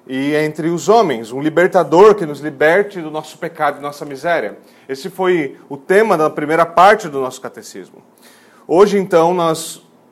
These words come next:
continuamos, principalmente com base na última pergunta do Dia do Senhor de número cinco. E no Dia do Senhor de número seis, nós vamos ser instruídos um pouquinho mais sobre os detalhes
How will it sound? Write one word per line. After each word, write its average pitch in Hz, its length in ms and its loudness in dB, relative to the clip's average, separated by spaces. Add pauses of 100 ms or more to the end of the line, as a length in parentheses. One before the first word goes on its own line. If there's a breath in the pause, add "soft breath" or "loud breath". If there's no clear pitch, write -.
(200)
continuamos, 180 800 0
principalmente 190 520 -6
com 185 120 -10
base 165 300 0
na 151 80 -6
última 208 340 -6
pergunta 160 560 -6
do 139 120 -6
Dia 131 160 -4
do 123 180 -14
Senhor 131 340 -4
de 127 120 -10
número 135 200 -6
cinco. 151 560 -10 (720 soft breath)
E 127 160 -6
no 160 160 -2
Dia 190 140 0
do 185 100 -12
Senhor 208 240 0
de 185 60 -8
número 208 260 0
seis, 190 540 0
nós 165 160 -2
vamos 190 180 0
ser 190 100 0 (440)
instruídos 185 500 -4
um 196 60 -2
pouquinho 214 320 -8
mais 196 160 -4
sobre 196 160 -10
os 185 80 -8
detalhes 190 680 -2